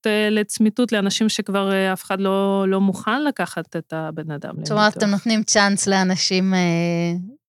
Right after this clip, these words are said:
Speaker 1: כן, אה.
Speaker 2: שאין להם הרבה פתרונות, שזה מאוד יפה.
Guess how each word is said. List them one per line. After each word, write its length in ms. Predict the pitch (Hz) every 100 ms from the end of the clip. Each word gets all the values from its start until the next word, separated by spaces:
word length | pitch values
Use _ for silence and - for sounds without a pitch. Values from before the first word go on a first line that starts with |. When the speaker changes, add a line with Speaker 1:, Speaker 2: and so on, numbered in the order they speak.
| _ _ _
Speaker 1:
כן, 240 | 196 175 180 175 _ _ - -
אה. 80 |
Speaker 2:
שאין 360 | 175 214 190 208
להם 220 | 208 196
הרבה 260 | 190 180 196
פתרונות, 560 | 208 - 185 196 180 - -
שזה 340 | - 175 165
מאוד 280 | 170 165 160
יפה. 260 | 165 -